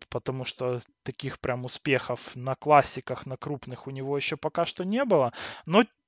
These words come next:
м, ну, как бы, тем не менее, он в эту сторону, он хотя бы растет и развивается. И места в топ-десять на каждой, э, ну, на практически каждой классике этой весной этому подтверждение. Но мне кажется, ему еще немножко не хватает вот, э,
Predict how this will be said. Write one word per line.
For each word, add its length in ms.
м, 640
ну, 120
как 180
бы, 80
тем 220
не 100
менее, 320
он 120
в 40
эту 160
сторону, 520
он 140
хотя 260
бы 140
растет 380
и 40
развивается. 800
И 100
места 340
в 80
топ-десять 540
на 80
каждой, 540
э, 540
ну, 340
на 120
практически 560
каждой 340
классике 480
этой 160
весной 380
этому 260
подтверждение. 840
Но 100
мне 140
кажется, 380
ему 200
еще 180
немножко 480
не 120
хватает 640
вот, 180
э, 760